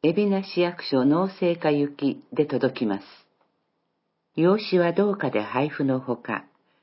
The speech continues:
市ホームページからダウンロードか。七日金曜締め切り、必着。その他、一世帯または一グループにつき一区画まで応募か。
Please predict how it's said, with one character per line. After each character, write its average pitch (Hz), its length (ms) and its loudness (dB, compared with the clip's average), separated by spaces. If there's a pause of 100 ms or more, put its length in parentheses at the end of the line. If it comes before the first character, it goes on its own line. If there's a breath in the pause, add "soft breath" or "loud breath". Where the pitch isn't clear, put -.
(260)
市 175 200 0
ホ 170 260 2
ー - 20 0
ム 196 160 0
ペ 190 220 4
ー 151 40 -2
ジ 120 100 -6
か 107 140 -4
ら 104 120 -2
ダ 120 160 2
ウ 160 80 2
ン 156 120 4
ロ 139 180 2
ー 107 40 -10
ド 73 120 -10
か。 - 320 -8 (1400)
七 190 280 4
日 185 240 -6
金 208 320 2
曜 147 200 0
締 - 180 -10
め 113 120 0
切 107 200 -10
り、 95 220 -6 (260)
必 98 220 -6 (100)
着。 - 400 -10 (1300)
そ - 160 0
の 170 180 0
他、 - 260 -8 (360)
一 160 140 2 (140)
世 208 200 2
帯 117 340 -4
ま 151 160 0
た 165 160 -2
は 127 200 -2
一 170 240 0
グ 208 120 2
ル 196 140 4
ー 175 60 -4
プ 117 120 -4
に 104 160 -2
つ - 140 -20
き - 380 -2
一 131 120 -2 (120)
区 - 160 -16
画 131 260 2
ま 143 160 2
で 110 160 -6
応 113 180 0
募 117 220 -8
か。 - 260 -12